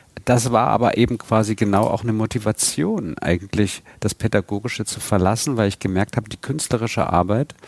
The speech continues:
hat mich immer begeistert, ob das die Malerei war oder der Film, das Theater. Das waren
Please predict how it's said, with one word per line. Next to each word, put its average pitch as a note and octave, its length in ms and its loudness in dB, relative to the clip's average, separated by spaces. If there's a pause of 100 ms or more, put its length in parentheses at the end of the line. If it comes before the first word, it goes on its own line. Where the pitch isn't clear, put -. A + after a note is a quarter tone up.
(920)
hat - 180 -2
mich F#2 160 -2
immer G#2 200 2
begeistert, G2 640 0
ob - 340 -20
das - 180 -4
die F#2 100 -2
Malerei F2 580 2
war G2+ 260 2
oder E2 380 -2 (420)
der F#2 100 2
Film, A2 380 2
das F#2+ 180 -2
Theater. G#2+ 540 2
Das F#2+ 180 -4
waren G2+ 220 2